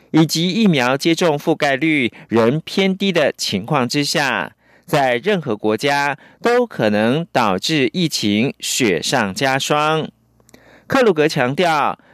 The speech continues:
了解印度疫情可能发生在任何地方相当的重要。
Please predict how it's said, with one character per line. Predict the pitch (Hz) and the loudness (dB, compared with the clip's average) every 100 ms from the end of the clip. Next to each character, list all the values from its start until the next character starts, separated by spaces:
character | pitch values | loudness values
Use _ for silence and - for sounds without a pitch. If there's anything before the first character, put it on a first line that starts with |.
| - | -2
了 | 147 190 | 0 2
解 | 170 | 0
印 | 147 175 | 0 2
度 | 165 | 2
疫 | 185 196 | 0 -2
情 | - 117 110 143 | -2 -2 0 -2
可 | - 117 | 0 2
能 | 104 113 139 | 2 2 0
发 | 156 | 0
生 | 160 151 | 0 0
在 | 156 135 | 0 0
任 | 135 175 | 0 0
何 | 139 | 0
地 | 120 135 | -2 -2
方 | 113 135 139 143 | -2 0 0 -4
相 | - - 151 131 131 | -8 -4 0 0 -2
当 | 127 123 120 | -2 -2 0
的 | 110 101 92 76 - | 0 0 0 -4 -8
重 | - 143 87 78 | -2 -2 -2 -2
要。 | 127 123 92 | 0 0 0